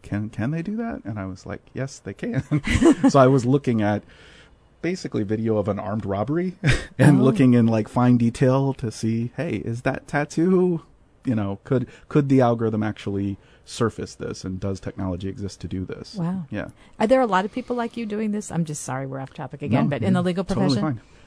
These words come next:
Speaker 1: fine. Um,
Speaker 2: I mean, helping people in the legal profession with those kinds of questions?
Speaker 1: No. Um, it, it is unusual. And part of the issue is, um,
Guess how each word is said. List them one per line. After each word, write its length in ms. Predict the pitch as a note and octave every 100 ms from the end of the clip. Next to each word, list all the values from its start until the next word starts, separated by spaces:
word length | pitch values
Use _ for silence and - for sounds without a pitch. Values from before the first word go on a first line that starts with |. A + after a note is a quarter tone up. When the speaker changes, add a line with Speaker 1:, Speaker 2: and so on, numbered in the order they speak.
| -
Speaker 1:
fine. 100 | D3+
Um, 460 | D3+ D3+ D3 C3+
Speaker 2:
I 60 | E3+
mean, 180 | G3 F3
helping 320 | F#3+ F#3+ F#3
people 240 | G3+ F#3
in 80 | F3
the 60 | F3
legal 180 | F3 F3
profession 320 | F3+ F3 D#3+
with 140 | D#3+
those 200 | D#3 E3
kinds 240 | - D#3+ F3
of 80 |
questions? 400 | - E3+ - G3 -
Speaker 1:
No. 880 | - A2 G#2+ G#2+ A2 A2+ G2 F2+ C#2+ - _ _ G#2+
Um, 600 | G#2 G2+ F#2+ F#2+ F#2+ - _ _ -
it, 280 | G#2+ G#2 - -
it 140 | A2+
is 400 | A2 G#2 F#2+ F#2+
unusual. 1080 | G#2+ G#2 G2 G2 G2+ G2 F#2+ F#2 - - A#2+ -
And 580 | G#2+ G#2 G2+ - - G#2+ _ _ -
part 260 | C3+ C#3+
of 200 | D3+ B2
the 220 | A2 A2 A#2
issue 460 | A2 - G#2+ G2+
is, 360 | G2 F#2+ F#2+ - - - - - - -
um, 460 | G2 G2 F#2 F#2